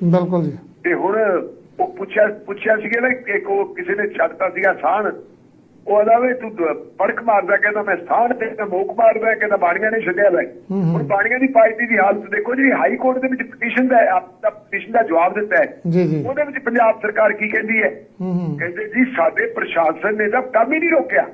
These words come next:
Speaker 1: ਹੂੰ, ਹੂੰ।
Speaker 2: ਇਹ ਤਾਂ ਕੰਮ ਕਹਿੰਦੇ ਉੱਥੇ ਭੀੜ ਇਕੱਠੀ ਹੋ ਗਈ ਸੀ, ਭੀੜ ਨੇ ਰੋਕਿਆ।
Speaker 1: ਬਿਲਕੁਲ ਜੀ।
Speaker 2: ਮੁੱਖ ਮੰਤਰੀ ਤੇ ਜਾ ਕੇ ਜਾ-, ਐ-, ਐਜੂਕੇਸ਼ਨ ਮੰਤਰੀ ਤਾਂ ਕਹਿੰਦੇ ਜੀ ਅਸੀਂ ਪਾਣੀ ਰੋਕਿਆ।
Speaker 1: ਹੂੰ, ਹੂੰ।
Speaker 2: ਲੋਕਾਂ ਨੂੰ ਸੱਦੇ ਦੇਈ ਜਾਂਦੇ ਆ, ਇਸ਼ਤਿਹਾਰ ਅਖਬਾਰਾਂ 'ਚ ਦੇਈ ਜਾਂਦੇ ਆ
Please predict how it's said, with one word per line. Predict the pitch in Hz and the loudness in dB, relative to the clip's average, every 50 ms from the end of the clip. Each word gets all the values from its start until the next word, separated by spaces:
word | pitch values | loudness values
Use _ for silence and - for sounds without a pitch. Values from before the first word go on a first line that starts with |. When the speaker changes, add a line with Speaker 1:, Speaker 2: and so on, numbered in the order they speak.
| - - 180 | -12 -8 -4
Speaker 1:
ਹੂੰ, | 180 190 | -2 -2
ਹੂੰ। | 180 180 170 156 151 139 123 - - - _ _ _ _ - | 0 0 0 -2 -4 -6 -8 -14 -18 -20 _ _ _ _ -6
Speaker 2:
ਇਹ | - - | -4 0
ਤਾਂ | 233 226 | 0 0
ਕੰਮ | 226 - 196 190 202 208 214 | 0 2 0 0 0 -2 -2
ਕਹਿੰਦੇ | 214 226 220 226 233 | -2 -2 -2 -2 -2
ਉੱਥੇ | 233 226 220 | -4 -4 -4
ਭੀੜ | 220 - 233 220 - - | -4 -4 -4 -4 -2 -2
ਇਕੱਠੀ | - - 180 175 - 208 | 0 -2 -2 -2 0 -2
ਹੋ | 220 214 208 | -2 -2 -2
ਗਈ | 202 - | -4 -2
ਸੀ, | - 254 | -4 -4
ਭੀੜ | 254 247 294 262 247 220 220 | -2 0 0 0 0 -2 -4
ਨੇ | 226 | -6
ਰੋਕਿਆ। | 226 202 - - - - - - - - _ _ - | -8 -8 -8 -8 -10 -12 -12 -12 -16 -20 _ _ -8
Speaker 1:
ਬਿਲਕੁਲ | 170 160 175 170 170 175 165 151 | -4 -2 -2 -2 0 -2 -2 -2
ਜੀ। | 147 | -4
Speaker 2:
ਮੁੱਖ | - - - - - | -6 -8 -10 -10 -8
ਮੰਤਰੀ | 247 254 254 254 - 262 269 269 | -6 -6 -4 -2 0 2 2 2
ਤੇ | 262 269 262 254 247 | 2 2 2 0 0
ਜਾ | 240 240 226 | 0 0 -2
ਕੇ | 220 220 220 226 226 | -2 -2 -4 -4 -4
ਜਾ-, | 226 - 214 214 214 208 190 202 | -2 2 2 2 4 4 2 2
ਐ-, | 214 - 196 214 214 | 0 0 0 0 0
ਐਜੂਕੇਸ਼ਨ | 214 247 254 254 254 233 - 254 | 0 -4 -4 -4 -4 -4 -2 -2
ਮੰਤਰੀ | 247 240 233 233 240 247 | -2 -2 -2 0 0 0
ਤਾਂ | 247 254 | 2 2
ਕਹਿੰਦੇ | 247 254 254 254 262 | 0 0 0 0 0
ਜੀ | 247 240 240 | 0 0 -2
ਅਸੀਂ | 214 - - 180 | -2 -4 -6 -8
ਪਾਣੀ | 175 175 180 180 180 | -2 -2 0 0 0
ਰੋਕਿਆ। | 180 190 185 185 180 180 180 | -2 -2 -4 -2 -2 -2 -2
Speaker 1:
ਹੂੰ, | 175 - - - - _ - 165 170 | -2 -6 -16 -20 -20 _ -6 -4 -2
ਹੂੰ। | 165 | -2
Speaker 2:
ਲੋਕਾਂ | 156 160 147 143 143 - - | -2 -2 -4 -4 -4 -4 -4
ਨੂੰ | 285 277 208 | -4 -6 -4
ਸੱਦੇ | - 202 - 175 180 190 | -4 -4 -4 -2 -4 -4
ਦੇਈ | 185 202 202 208 | -2 -2 -4 -2
ਜਾਂਦੇ | 208 214 214 214 233 233 | 0 0 0 0 0 -2
ਆ, | |
ਇਸ਼ਤਿਹਾਰ | 220 - - - - - 175 196 226 233 | -2 -4 -4 -2 0 2 2 2 0 0
ਅਖਬਾਰਾਂ | - 208 202 190 185 185 | 0 2 2 2 2 0
'ਚ | 180 180 | -2 -4
ਦੇਈ | 180 190 190 190 | -4 -4 -2 0
ਜਾਂਦੇ | 185 190 180 180 196 190 180 | 0 -2 -2 -2 -4 -4 -4
ਆ | - | -4